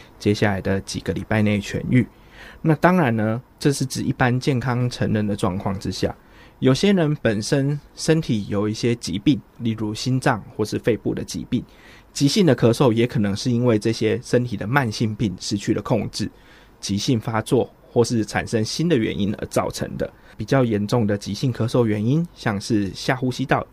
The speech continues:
的感染，也就是我们说的肺炎，是可以造成急性咳嗽的。如果本身有一些慢性的，像是支气管扩张症，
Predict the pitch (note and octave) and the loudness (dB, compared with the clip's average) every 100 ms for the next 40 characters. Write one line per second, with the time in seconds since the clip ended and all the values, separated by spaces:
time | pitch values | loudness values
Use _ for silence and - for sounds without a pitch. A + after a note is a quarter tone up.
0 | - - - F#2+ G#2+ - G#2+ A2 A#2 B2 | -16 -14 -8 -4 -6 -6 -8 -4 -2 0
1 | A2+ - A2+ A#2 A#2 E3 C3+ - - C#3 | -2 -2 0 0 2 2 2 0 -4 -6
2 | - - G#2 A2+ G2+ G2 - F#2+ F#2 F2+ | -8 -8 -2 0 2 0 0 -6 -6 -4
3 | G2+ - - - - - - - - - | -4 -4 -4 -4 -4 -6 -8 -18 -16 0
4 | B2 D3+ C3+ A2 G2+ G2+ D#3+ E3+ G3 - | 4 6 6 6 2 4 2 2 -2 -8
5 | - G#2 G#2 C3+ C3 C3+ A#2+ C3 A2 G2+ | -4 -2 0 2 2 2 2 2 2 0
6 | A#2+ A2+ A2 G2 C#3+ - B2 G2+ - C3 | -2 -2 -2 -2 -4 -2 0 0 0 0
7 | C3 C#3+ D#3+ B2+ | 0 4 4 4